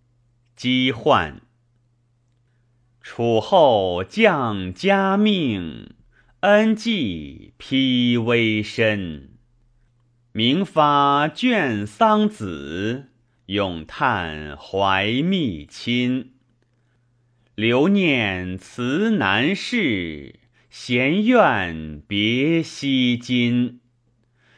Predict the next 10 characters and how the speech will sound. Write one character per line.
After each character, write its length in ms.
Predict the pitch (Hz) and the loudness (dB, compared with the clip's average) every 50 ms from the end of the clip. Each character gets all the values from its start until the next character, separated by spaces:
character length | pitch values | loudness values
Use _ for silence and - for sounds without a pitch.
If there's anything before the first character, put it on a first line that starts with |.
| _ _ | _ _
持 320 | - - - 147 190 240 | -16 -8 -4 -2 0 0
马 560 | 220 147 110 101 95 95 92 90 90 92 98 | 2 2 2 0 0 0 -2 -2 -2 -4 -6
尊 480 | - - - 233 233 233 226 226 233 220 | -6 -4 0 2 2 4 4 4 2 0
怀 480 | 220 - - 92 92 95 98 110 135 | -2 -4 -2 0 0 2 2 2 0
寺， 760 | 170 - - - 233 208 139 107 90 80 71 62 50 50 - _ - _ _ _ _ _ _ _ _ _ | -2 -4 -6 -6 -4 -2 -2 -2 -4 -6 -8 -12 -16 -20 -20 _ -20 _ _ _ _ _ _ _ _ _
旦 380 | - 123 110 104 95 85 82 78 | -2 -2 0 0 -2 -4 -8 -10
夕 800 | - - - 117 113 110 101 92 85 80 78 76 71 67 76 - | -12 -8 -4 -4 -2 -2 -2 -4 -6 -8 -10 -12 -14 -16 -18 -20
见 680 | _ - 160 170 147 123 104 92 85 80 78 76 78 82 | _ -8 -2 0 0 0 0 -2 -4 -8 -8 -8 -10 -6
良 400 | 87 101 104 101 104 107 120 143 | -4 -2 0 0 0 0 -2 -4
辰。 720 | 156 - - - 80 78 80 82 87 95 107 123 120 - | -6 -8 -10 -8 -6 -6 -6 -4 -6 -4 -6 -6 -8 -10